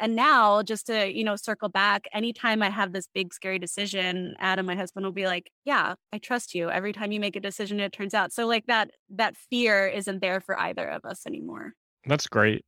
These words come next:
Speaker 2: And it's funny how just one person saying, like, "Yeah, you can be successful,"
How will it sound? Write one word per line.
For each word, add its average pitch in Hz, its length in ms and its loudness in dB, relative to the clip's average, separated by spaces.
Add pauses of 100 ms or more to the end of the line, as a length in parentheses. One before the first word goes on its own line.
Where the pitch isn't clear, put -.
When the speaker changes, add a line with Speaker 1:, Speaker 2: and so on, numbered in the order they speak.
(140)
Speaker 2:
And 123 80 8
it's 135 120 4
funny 151 300 6
how 117 180 6
just 110 240 4
one 113 280 2
person 107 420 0
saying, 107 280 -6
like, 104 200 -6
"Yeah, 160 220 4 (180)
you 143 100 -6
can 180 140 -2
be 170 120 0
successful," 107 760 -2